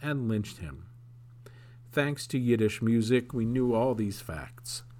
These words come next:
The painful details of the Frank case were heard in melancholic Yiddish songs like the Ballad of Leo Frank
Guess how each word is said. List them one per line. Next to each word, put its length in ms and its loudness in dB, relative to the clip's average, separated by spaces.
The 80 -14
painful 460 2
details 680 0
of 100 -6
the 80 -8
Frank 400 -2
case 460 2
were 160 2
heard 500 4
in 200 0
melancholic 760 2
Yiddish 360 2
songs 460 -4
like 220 -6
the 100 -8
Ballad 480 0
of 120 0
Leo 400 2
Frank 500 -6